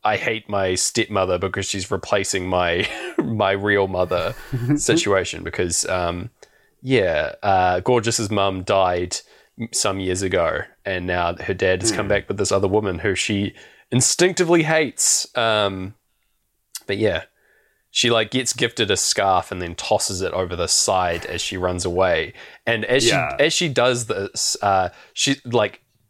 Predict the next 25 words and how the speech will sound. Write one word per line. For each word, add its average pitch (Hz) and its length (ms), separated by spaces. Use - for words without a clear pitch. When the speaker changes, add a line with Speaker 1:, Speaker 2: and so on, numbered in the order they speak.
Speaker 1:
her 175 400
running 156 320
away 131 360
freeze 127 460
frames, 98 500
and 104 100
we 104 60
get, 117 200
like, 104 160
a 107 60
cutaway 123 720
to - 120
the 98 140
scarf - 760
that 113 180
just - 200
plays 120 360
out 123 260
on 117 180
top - 340
of 120 140
this 110 200
freeze 123 360
frame 175 400
briefly. 196 640